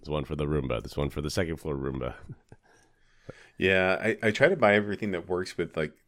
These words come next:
Speaker 2: the, the smart things, but then, like, there's just certain things
Speaker 1: Yeah.
Speaker 2: I don't like. Roomba is a great example, or Shark.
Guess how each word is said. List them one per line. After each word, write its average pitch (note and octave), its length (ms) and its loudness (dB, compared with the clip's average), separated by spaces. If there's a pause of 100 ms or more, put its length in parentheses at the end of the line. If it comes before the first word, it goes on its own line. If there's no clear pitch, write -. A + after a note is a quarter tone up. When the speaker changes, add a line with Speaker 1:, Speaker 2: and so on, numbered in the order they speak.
Speaker 2:
the, D#2 300 -6
the E2 100 -6
smart - 400 -4
things, B2+ 480 -6
but E2 80 -8
then, E2 240 -2
like, D#2+ 140 -4
there's E2+ 180 -2
just F2 160 -4
certain E2 220 -6
things C#2 240 0
Speaker 1:
Yeah. D#2 40 -4
Speaker 2:
I D2+ 40 -4
don't D#2 200 -4
like. D#2+ 220 -6
Roomba F2 220 -2
is D#2+ 120 2
a E2 60 -10
great D#2+ 220 0
example, E2 480 -4
or D#2 200 -6
Shark. D#2+ 520 -2